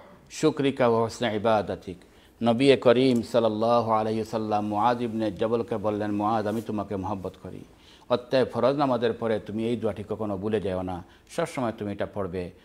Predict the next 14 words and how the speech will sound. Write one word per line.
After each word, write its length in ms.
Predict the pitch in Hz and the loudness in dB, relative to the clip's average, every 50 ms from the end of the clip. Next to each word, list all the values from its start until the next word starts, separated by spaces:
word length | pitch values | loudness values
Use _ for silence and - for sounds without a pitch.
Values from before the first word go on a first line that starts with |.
| _ _ - | _ _ -8
'আল্লাহুম্মা 800 | - 107 104 104 107 107 107 101 101 104 101 101 101 98 98 90 | -6 -4 -2 2 4 4 4 4 2 -2 -2 -2 0 0 0 0
ইন্নী 320 | 110 113 113 110 107 107 | 0 0 0 0 0 0
আলা 260 | 104 101 98 101 95 92 | 0 0 0 0 0 -2
যিকরিকা 680 | 82 107 117 - - 139 139 131 - 143 139 147 147 - - - _ _ _ - | -4 -6 -10 -8 -6 -8 -6 -4 -2 -2 -2 -2 -4 -8 -18 -20 _ _ _ -2
ওয়া 160 | 104 104 95 | -2 -2 -2
শুকরিকা 760 | - - - 151 143 147 160 151 147 147 - 151 143 147 143 - - - _ _ - | -4 -4 -4 -4 -4 -4 -6 -6 -6 -4 -2 0 0 0 -2 -6 -10 -18 _ _ -4
ওয়া 120 | 139 135 | -2 -2
হুসনি 360 | 170 165 - - 131 117 107 | -2 -6 -6 -4 -4 -2 -2
ইবাদাতিক।'" 540 | 101 90 95 90 82 87 80 - - 87 85 - - _ _ _ _ _ _ - | 0 0 0 0 -2 -4 -8 -10 -10 -12 -12 -14 -18 _ _ _ _ _ _ -2
তাহলে 200 | 117 113 113 120 | 0 2 4 4
এই 60 | 113 | 2
দোয়াটা 220 | 104 120 120 135 | 2 2 2 2
পড়বো 300 | 123 - 135 127 127 135 | 0 2 2 2 4 4
আমরা 280 | 147 143 143 - - 95 | 2 2 2 0 -2 -2